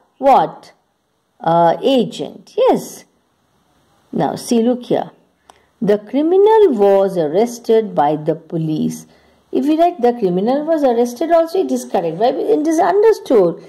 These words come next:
Who will arrest? The police, of course. If one feels that the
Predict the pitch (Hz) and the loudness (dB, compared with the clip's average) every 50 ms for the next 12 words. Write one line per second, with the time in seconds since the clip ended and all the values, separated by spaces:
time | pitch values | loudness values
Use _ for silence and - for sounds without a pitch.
0 | - _ _ _ _ - - 349 370 381 330 294 294 277 262 240 214 190 165 165 | -20 _ _ _ _ -2 0 2 2 4 2 2 0 2 2 2 0 0 0 -2
1 | 143 143 151 - - - 190 208 202 - - 349 339 320 320 302 285 - 247 214 | -2 -2 -4 -8 -10 -8 -6 -6 -6 -6 -4 -2 0 2 0 0 0 -2 -4 -4
2 | 233 - - _ - 233 214 202 208 208 202 - - - _ _ _ _ _ _ | -4 -10 -10 _ 0 2 2 2 2 0 -4 -8 -14 -20 _ _ _ _ _ _
3 | _ _ - 185 175 165 160 165 190 247 302 381 403 349 - - - 165 160 165 | _ _ -8 -8 -6 -6 -6 0 2 2 2 2 0 -4 -6 -10 -8 -6 -6 -6
4 | 175 175 175 160 147 143 156 156 151 | -4 -2 -2 -2 -2 -2 -4 -4 -6